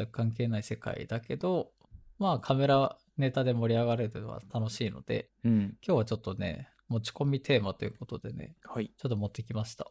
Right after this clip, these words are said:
Speaker 2: はいはい。
Speaker 1: えっとですね、もし今カメラを買うとしたら何買うっていうテーマで。
Speaker 2: iPhoneとか？
Speaker 1: いや、それはカメラとして認めないです。
Speaker 2: あ、なるほどね。
Speaker 1: はい、あれは電話です。
Speaker 2: なるほど。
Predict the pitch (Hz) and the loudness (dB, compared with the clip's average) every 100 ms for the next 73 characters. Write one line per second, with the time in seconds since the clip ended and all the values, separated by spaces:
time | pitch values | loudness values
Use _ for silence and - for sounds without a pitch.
0 | - 120 110 107 - 196 _ _ _ _ | -8 -4 -4 -4 -10 -16 _ _ _ _
1 | _ _ _ _ _ - 113 - 95 - | _ _ _ _ _ -8 -8 -6 -8 -8
2 | 69 - 143 165 - 92 131 127 107 123 | -12 -2 0 0 0 0 0 0 0 2
3 | 117 101 92 - 107 107 - - 98 95 | 2 2 -2 -4 -4 -4 -6 -8 -6 -2
4 | 117 113 - 76 92 - _ - 64 50 | 0 0 -2 -6 -6 -10 _ -14 -12 -12
5 | - _ - 113 98 - - - _ _ | -16 _ 0 2 2 -4 -8 -12 _ _
6 | _ _ _ _ _ _ - 151 160 127 | _ _ _ _ _ _ -2 2 4 4
7 | 110 - - 104 - 165 - _ _ 123 | 4 2 -2 -2 0 -2 -4 _ _ 0
8 | 123 - 160 170 - 185 120 101 107 - | 0 0 -2 -2 2 4 4 2 -4 -6
9 | 104 110 107 107 107 110 110 101 101 98 | -4 -2 0 6 6 8 4 4 0 0
10 | 95 - 123 - - _ _ _ _ _ | -2 -2 -4 -4 -14 _ _ _ _ _
11 | - 120 98 117 127 151 - 123 123 120 | -2 2 2 0 -2 -2 2 4 6 4
12 | 120 117 - 110 101 98 98 | 2 -2 0 2 2 2 -2